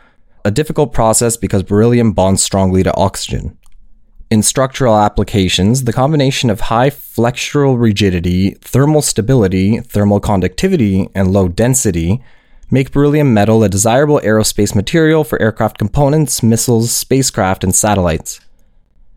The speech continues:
Because of its low density and atomic mass, beryllium is relatively transparent to X-rays and other forms of ionizing radiation. Therefore, it is the most common window material for X-ray equipment and components of particle detectors.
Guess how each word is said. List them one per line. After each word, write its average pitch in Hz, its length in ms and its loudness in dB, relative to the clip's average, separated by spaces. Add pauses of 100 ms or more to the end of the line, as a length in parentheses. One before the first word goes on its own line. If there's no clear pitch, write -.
(220)
Because 120 280 0
of 113 40 0
its 104 140 0
low 135 200 2
density 113 460 0
and 101 80 2
atomic 95 380 0
mass, 113 380 0
beryllium 139 520 2
is 104 240 -2
relatively 143 460 0
transparent 113 640 0
to - 160 -8
X-rays 107 580 0
and 101 120 0
other 135 200 0
forms 107 380 0
of - 80 -2
ionizing 101 560 0
radiation. 95 720 0 (720)
Therefore, 127 420 0
it 107 100 2
is 107 100 0
the 107 40 -2
most 98 220 2
common 147 460 2
window 95 500 2
material 98 480 0
for - 120 -4
X-ray - 340 0
equipment 170 500 0
and 120 160 -2
components 120 440 0
of 101 140 -6
particle 104 400 0
detectors. - 680 -6